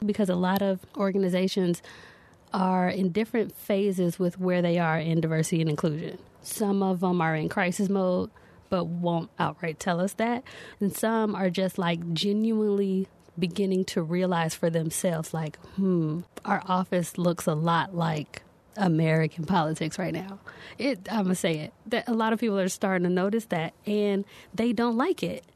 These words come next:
But they realize that they are a part of a culture, they're a part of a systemic, you know, workforce,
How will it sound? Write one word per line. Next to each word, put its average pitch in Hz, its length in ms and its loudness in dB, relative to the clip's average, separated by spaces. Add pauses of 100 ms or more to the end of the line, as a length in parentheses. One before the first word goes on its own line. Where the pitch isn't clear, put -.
(260)
But 202 140 0
they 202 140 0
realize 196 460 2
that 175 200 0
they 196 160 2
are 185 180 2
a 170 60 -2
part 180 260 2
of 175 100 2
a 180 60 -2
culture, 175 440 0
they're 175 180 2
a 170 40 -2
part 175 200 0
of 175 100 0
a 175 80 2
systemic, 180 560 -2
you 208 120 0
know, 170 380 2 (140)
workforce, 180 880 -2